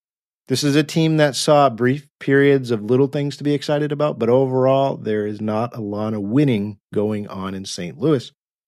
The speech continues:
And by nineteen forty-one, we see ownership really looking for ways to move the team out of Saint Louis with the belief that they just can't compete with the Cardinals, that they're not gonna be able to get the toehold they need in order to become profitable.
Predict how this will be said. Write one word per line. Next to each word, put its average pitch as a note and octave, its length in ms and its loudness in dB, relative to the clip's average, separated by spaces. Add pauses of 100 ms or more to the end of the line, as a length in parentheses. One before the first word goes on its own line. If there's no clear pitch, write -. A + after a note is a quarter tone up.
And A2 120 -4
by A2+ 140 2
nineteen C3 460 2
forty-one, C3+ 640 4
we B2+ 140 4
see C#3+ 520 0
ownership D#3 520 0
really F3+ 260 2
looking D3+ 420 0
for B2+ 160 0
ways A#2 440 2
to A#2 300 -2
move A#2 320 -2
the A2 80 -4
team A2+ 340 -2
out G#2 200 -2
of G2+ 120 -4
Saint G2 260 -2
Louis G2 320 -4 (460)
with B3 180 2
the D3+ 100 2
belief A2 400 0 (540)
that A#2+ 160 2
they B2+ 80 4
just C3 200 0
can't B2 240 -2
compete B2+ 280 2
with B2+ 120 -6
the B2+ 80 -2
Cardinals, C#3+ 580 -2
that G#2+ 220 -2
they're A2+ 120 0
not A#2 200 0
gonna B2 120 0
be A#2+ 100 4
able A#2+ 120 4
to A2 100 0
get A2 140 0
the - 80 -6
toehold A#2 460 0
they G#2 120 0
need A2 220 -2
in G2 100 -6
order F#2 200 -4
to E2+ 60 -10
become F2 420 -10 (200)
profitable. - 560 -10